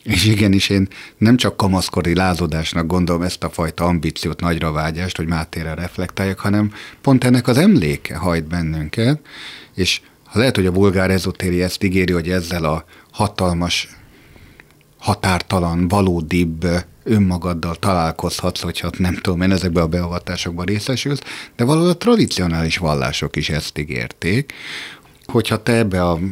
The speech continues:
vallási, nem tudom, hagyományba bele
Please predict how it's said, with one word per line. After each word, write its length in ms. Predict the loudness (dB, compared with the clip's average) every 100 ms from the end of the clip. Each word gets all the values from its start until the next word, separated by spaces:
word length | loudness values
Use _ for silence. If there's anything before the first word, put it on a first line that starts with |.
| -4
vallási, 600 | 0 2 2 0 0 0
nem 180 | 0 -4
tudom, 240 | -6 -6 -2
hagyományba 840 | 0 -2 -4 -6 -6 -6 -6 -8 -12 -4
bele 400 | 2 4 2 -2